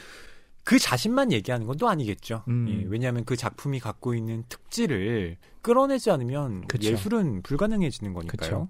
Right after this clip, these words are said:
Speaker 1: 음. 허나운 평론가님은 또 가까운 곳에 예술가 뭐
Speaker 2: 어.
Speaker 1: 살고 계시잖아요.
Speaker 2: 예, 뭐 제 동생이 이제 화가이기도 하고
Speaker 1: 음.
Speaker 2: 오브제 작업을 하기도 하는데 특히 오브제 작업 같은 경우는 버려진 물건들 있잖아요.
Speaker 1: 네.
Speaker 2: 그러니까 가령 이제, 어,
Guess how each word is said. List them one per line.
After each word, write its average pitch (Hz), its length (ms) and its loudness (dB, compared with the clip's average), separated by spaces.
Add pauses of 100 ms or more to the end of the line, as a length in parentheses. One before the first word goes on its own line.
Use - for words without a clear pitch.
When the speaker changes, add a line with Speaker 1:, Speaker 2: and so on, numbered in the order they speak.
Speaker 1:
음. 92 240 -4 (360)
허나운 285 200 8
평론가님은 233 520 2
또 147 380 2 (720)
가까운 202 360 6
곳에 120 360 0
예술가 104 760 0 (260)
뭐 98 420 -10 (180)
Speaker 2:
어. 123 40 -2
Speaker 1:
살고 185 260 2
계시잖아요. 87 500 -4 (340)
Speaker 2:
예, 135 120 8
뭐 117 140 2
제 135 200 0
동생이 160 460 2
이제 110 280 0 (180)
화가이기도 226 600 4
하고 131 480 2
Speaker 1:
음. 107 40 4
Speaker 2:
오브제 143 240 2
작업을 110 420 -2
하기도 135 280 0
하는데 131 480 0
특히 - 220 0
오브제 139 460 4
작업 170 360 2
같은 127 320 -4
경우는 110 460 -2 (420)
버려진 185 480 6
물건들 120 520 -2
있잖아요. 95 360 -4
Speaker 1:
네. 101 60 2
Speaker 2:
그러니까 98 300 -4
가령 101 380 -2
이제, 95 240 -2 (360)
어, 101 320 -2